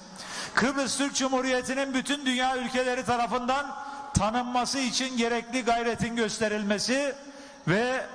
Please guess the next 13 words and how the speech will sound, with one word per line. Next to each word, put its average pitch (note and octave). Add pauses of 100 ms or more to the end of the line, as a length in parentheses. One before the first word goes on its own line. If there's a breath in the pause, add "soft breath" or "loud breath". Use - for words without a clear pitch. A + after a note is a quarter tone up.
(180)
vazgeçemeyeceğimiz, G#3+
olmazsa G#3+
olmazımız G#3 (400 loud breath)
Filistin A#3+
ve A3+
Kudüs A3+
davası G#3
konusundaki G#3 (360 loud breath)
kırmızı G3+
çizgilerimizin G3
korunması. F3 (880 loud breath)
Kudüs B3
var, C4+